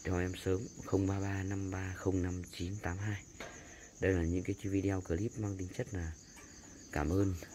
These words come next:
người xem kênh, và cũng là những cái video điểm nhấn của một ngày.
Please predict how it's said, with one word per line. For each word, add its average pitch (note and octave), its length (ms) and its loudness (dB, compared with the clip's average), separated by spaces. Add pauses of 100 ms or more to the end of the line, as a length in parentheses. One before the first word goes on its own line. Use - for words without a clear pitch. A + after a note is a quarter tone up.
(160)
người F2 220 6
xem F#2+ 200 2
kênh, G#2 200 10 (960)
và D#2 280 2
cũng F#2+ 200 2
là F2+ 140 4
những E2 140 0
cái F#2+ 100 4
video G2 280 4
điểm D#2 220 2
nhấn F2+ 280 0
của A2+ 60 -2
một E2 160 0
ngày. E2 240 0